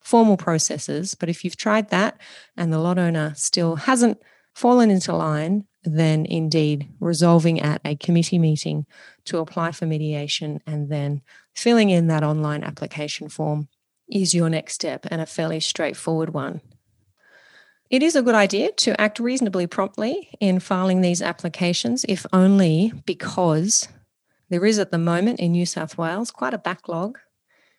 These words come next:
It is getting better. These days, if we file an application for mediation online, we're getting mediation dates about two months after lodging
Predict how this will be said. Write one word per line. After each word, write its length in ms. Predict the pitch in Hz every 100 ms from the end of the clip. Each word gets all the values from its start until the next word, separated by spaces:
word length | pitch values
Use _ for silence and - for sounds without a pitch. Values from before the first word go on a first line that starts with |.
| _ -
It 100 | 247
is 160 | 254
getting 280 | - 180 160
better. 380 | 156 175 285 330 - _ _ -
These 220 | 202 190
days, 320 | 185 202 247
if 200 | 190 -
we 100 | 170
file 340 | - 185 180
an 80 | 175
application 600 | 180 - 175 180 170 175
for 140 | 165 165
mediation 580 | 165 160 160 160 - -
online, 540 | 160 156 151 147 202
we're 120 | 190 156
getting 320 | 165 156 156
mediation 560 | 160 156 151 156 165
dates 320 | 156 147 - -
about 320 | 196 247 -
two 220 | - 226
months 420 | 202 330 - - - - - - - -
after 380 | 180 180 - 165
lodging 640 | 160 160 165 156 180